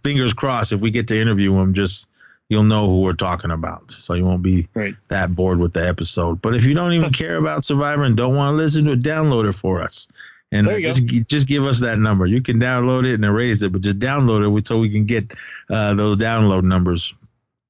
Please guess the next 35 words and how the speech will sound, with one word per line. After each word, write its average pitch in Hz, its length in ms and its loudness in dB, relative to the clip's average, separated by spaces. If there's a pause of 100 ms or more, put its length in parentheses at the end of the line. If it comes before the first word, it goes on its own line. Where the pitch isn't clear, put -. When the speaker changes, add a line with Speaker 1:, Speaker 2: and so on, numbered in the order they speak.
(120)
Speaker 1:
Uh, 175 180 -2
speaking 139 420 -2
of 110 80 2
that, 113 340 -2
thank 160 240 -2
you 160 300 0
everyone 170 420 2
that 117 120 2
listens 117 400 0
to 104 160 0
our 98 100 0
show. 104 480 0 (480)
Uh, 101 600 -2
shout 175 240 -2
out 160 140 -4
to 123 80 -2
Brian. 117 640 0
I, 117 240 -6
I 117 60 -2
still 143 220 -2
gotta 123 200 0
give 110 180 0
him 104 140 2
credit 107 360 -2
for 101 300 -4
bringing 104 320 0
us 101 160 0
all 101 160 0
these 101 160 0
new 101 160 2
listeners. 101 560 0 (600)
And, 107 280 0
um, 95 600 -2
Speaker 2:
Shout 226 140 -2
out. 240 220 0